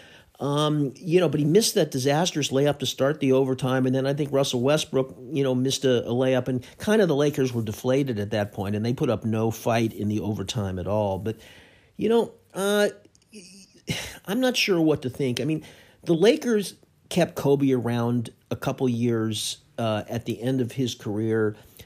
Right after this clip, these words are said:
You know, even though he was probably hurting the team, although in, in those days it was really hurting the team because he wasn't playing a lot of nights and you never knew when he was gonna play. With LeBron, you know, you figure he's gonna play, but there's a lot of nights he just doesn't seem to be,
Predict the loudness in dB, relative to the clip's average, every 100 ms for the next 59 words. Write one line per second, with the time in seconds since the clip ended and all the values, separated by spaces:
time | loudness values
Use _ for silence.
0 | _ _ -2 0 0 0 0 4 4 4
1 | 2 -2 -2 0 0 0 0 0 0 0
2 | -2 -4 -6 -2 0 0 0 0 0 0
3 | 0 -4 -2 -2 0 0 2 2 2 2
4 | 0 -2 -4 -6 -6 0 4 6 4 2
5 | 0 -2 -2 -2 0 0 0 -2 -2 -2
6 | 0 0 0 -2 -4 -6 -6 -4 -2 -2
7 | -2 -2 -4 -4 -4 -4 -4 -6 -8 -6
8 | -4 -4 -2 -4 -4 0 0 0 -2 -4
9 | -14 -12 0 2 2 0 -2 -2 0 0
10 | 0 -4 -4 -2 2 2 0 -2 -4 -2
11 | -2 -2 0 0 0 -4 -8 -16 -20 _
12 | -4 -2 -2 -4 -4 -4 -2 0 0 0
13 | 0 0 -4